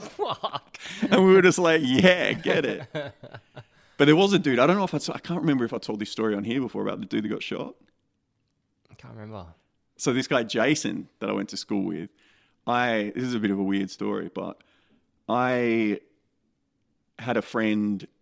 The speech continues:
Speaker 2: who tried to kill themselves, and it was a very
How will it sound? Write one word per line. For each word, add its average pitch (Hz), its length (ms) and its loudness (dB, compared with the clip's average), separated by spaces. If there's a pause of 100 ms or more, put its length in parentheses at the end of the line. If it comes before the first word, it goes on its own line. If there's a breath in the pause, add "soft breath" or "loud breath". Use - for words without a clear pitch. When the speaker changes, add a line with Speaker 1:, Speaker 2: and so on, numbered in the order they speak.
(120)
Speaker 2:
who 101 220 -2
tried 98 240 -6
to - 40 -20
kill 110 240 -4
themselves, - 600 -10 (220)
and 95 100 -6
it 80 40 -6
was 95 120 -8
a 98 40 -14
very 92 500 -4